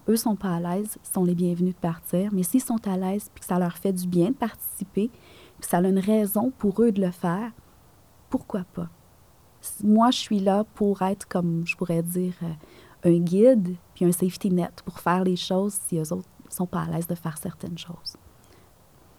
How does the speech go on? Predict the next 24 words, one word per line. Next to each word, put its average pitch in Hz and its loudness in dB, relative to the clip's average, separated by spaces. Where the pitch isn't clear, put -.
Donc, 196 6
ce - 2
jeune 214 4
homme-là, 196 2
je - -6
fermais 180 2
le 185 0
cercueil 180 -4
puis 185 -8
il 180 -2
avait 180 -2
beaucoup - -8
de - -20
peine. - -8
On 208 -2
s'est - -4
retrouvés 196 2
à 180 2
la 175 0
fin 202 -2
tous 233 -4
les 214 2
deux 190 0
seuls, 175 -4